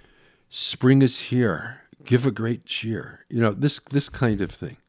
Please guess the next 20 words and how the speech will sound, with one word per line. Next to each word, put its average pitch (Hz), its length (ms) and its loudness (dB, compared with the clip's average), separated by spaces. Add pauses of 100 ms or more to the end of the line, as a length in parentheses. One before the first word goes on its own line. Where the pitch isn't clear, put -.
(760)
I 127 120 0
mean, 151 160 6
it 143 40 4
was 143 160 2
wretched, 117 640 0 (500)
embarrassing, 139 840 2 (340)
but, 147 440 2 (340)
but 110 320 2 (1000)
it - 100 -8
doesn't 113 340 2
matter, 104 460 0 (100)
because 95 680 0 (440)
what 127 300 0
I 170 180 2
felt - 680 -4 (880)
as 98 160 -8
I 113 100 0
was 104 240 0
writing 123 460 2
that 101 220 -2